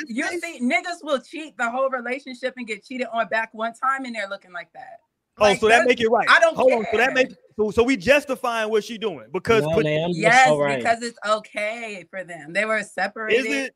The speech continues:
Speaker 1: so it, yes, it is okay. <laughs>
Speaker 2: So, okay, separated. So wh-, why'd y'all give Dwayne Wade so much shit?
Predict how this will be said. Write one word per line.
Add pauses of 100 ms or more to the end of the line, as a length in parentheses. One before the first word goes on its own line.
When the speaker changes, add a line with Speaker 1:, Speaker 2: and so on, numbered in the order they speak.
(160)
Speaker 1:
so
it,
yes,
it
is
okay.
<laughs> (720)
Speaker 2:
So, (140)
okay,
separated. (200)
So
wh-,
why'd
y'all
give
Dwayne
Wade
so
much
shit?